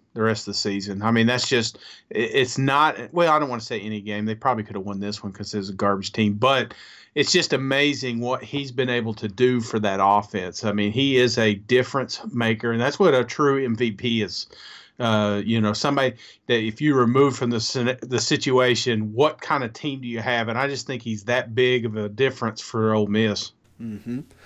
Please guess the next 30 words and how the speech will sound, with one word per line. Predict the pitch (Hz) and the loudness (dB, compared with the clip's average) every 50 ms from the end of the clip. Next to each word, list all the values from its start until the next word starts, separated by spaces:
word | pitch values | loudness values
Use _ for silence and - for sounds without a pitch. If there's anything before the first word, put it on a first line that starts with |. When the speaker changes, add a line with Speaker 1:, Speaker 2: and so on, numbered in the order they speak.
| - - _ _ _ _ _ _ _ _ - - | -20 -20 _ _ _ _ _ _ _ _ -10 -2
Speaker 2:
All | - 113 | 2 4
right, | 135 165 | 4 6
Shane, | 170 - - 151 139 127 | 4 6 6 6 6 6
that's | 135 139 156 175 170 - | 6 6 6 6 4 4
all | 165 143 160 165 165 | 4 6 6 6 6
I | 160 156 | 6 6
got | 139 151 156 160 156 | 6 6 6 6 4
around | 143 156 156 160 151 | 4 4 2 4 2
the | 139 | 2
league. | 131 131 151 180 214 202 147 127 131 127 - - | 2 2 2 2 2 2 0 -2 -4 -10 -10 -6
You | 127 135 | -4 -2
wanna | 131 147 143 143 | 0 0 0 0
do | 127 143 156 156 151 | 0 2 4 4 4
quickly | 147 - - - 170 170 175 175 - 185 185 180 175 | 2 -2 -6 -4 -4 -4 -4 -4 -4 -2 -2 -2 0
here, | 143 185 180 175 | 0 0 -2 -2
guess | 139 - - 127 139 160 160 - - - - - _ | -2 -2 0 2 2 2 0 -2 -8 -10 -12 -10 _
the | - 131 135 147 | -4 0 2 2
opening | 156 165 160 160 151 151 147 143 131 | 0 0 -2 -4 -4 -4 -2 -2 -2
lines | 135 135 147 170 190 190 | -2 0 0 -2 -2 -4
for | - - 156 139 | -6 -6 -6 -2
week | 135 156 160 156 | -2 -4 -4 -4
twelve? | - - 180 175 202 262 247 - - _ _ _ _ _ _ _ _ _ _ _ _ - | -4 -2 0 0 0 -2 -4 -10 -16 _ _ _ _ _ _ _ _ _ _ _ _ -4
Speaker 1:
Oh, | - 139 139 | -2 0 2
yeah, | 139 147 147 139 | 4 4 4 4
I | 123 | 4
didn't | 127 147 139 127 | 2 2 2 2
even | 120 110 98 | 0 -2 -2
send | - - 127 135 139 123 | -2 -2 0 0 0 0
you | 104 92 | -2 0
those. | 87 92 95 95 - - | 0 -2 -2 -4 -8 -10